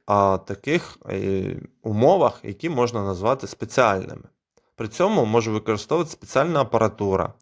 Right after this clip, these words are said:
Дія відбуває, від випробуваного визначається інструкцією, і випробуваний знає, що проводиться експеримент, хоча до кінця істинного змісту експерименти може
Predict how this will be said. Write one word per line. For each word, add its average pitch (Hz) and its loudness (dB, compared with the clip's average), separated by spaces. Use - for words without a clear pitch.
Дія 131 -2
відбуває, 104 2
від 98 -4
випробуваного 110 0
визначається 107 0
інструкцією, 95 -6
і 117 -2
випробуваний 151 2
знає, 113 2
що - -12
проводиться 110 -4
експеримент, 98 -2
хоча 113 0
до 107 -4
кінця 107 0
істинного 92 -4
змісту 135 -6
експерименти 120 0
може 120 2